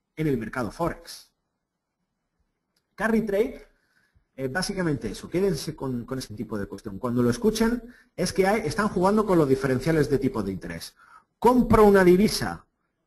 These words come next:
en el cual el tipo de interés al cual se financia, como se financia el australiano, que es alto, el dos y pico por ciento, es inferior al que se financia el, el yen, que es al cero y pico por ciento.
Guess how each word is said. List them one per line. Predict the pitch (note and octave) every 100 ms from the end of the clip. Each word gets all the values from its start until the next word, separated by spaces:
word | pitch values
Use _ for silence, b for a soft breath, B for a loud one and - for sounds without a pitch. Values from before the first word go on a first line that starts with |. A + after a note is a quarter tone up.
| _
en | C3+
el | C#3+ C3
cual | F#3+ F#3+
el | D#3
tipo | - A3 G3+
de | F3
interés | D#3+ E3 E3+
al | E3+
cual | D#3 D#3+
se | -
financia, | D3 E3+ D#3 C#3
como | B2+
se | A#2
financia | A2 C3 D3 D3+ D#3 C#3+
el | C#3 C#3
australiano, | C3 - C#3 D3+ C3+
que | C3
es | -
alto, | E3 B2+ A2
el | G#2+
dos | C#3 -
y |
pico | A#2+ C#3+ C3+
por | B2
ciento, | - D3+ B2+ - _ b b b b _
es | F3 F#3+
inferior | F#3 F#3+ F#3+ G#3+
al | F#3
que | D3+
se | -
financia | - C#3 E3 E3+ F3+
el, | D3+ C#3 B2
el | B2 A#2+
yen, | D#3 G3 G2+ - _ _ _
que | B2+
es | D#3+
al | C#3+ -
cero | C#3+
y | A#2+
pico | C3 A2+
por | -
ciento. | - F3+ C3+ - -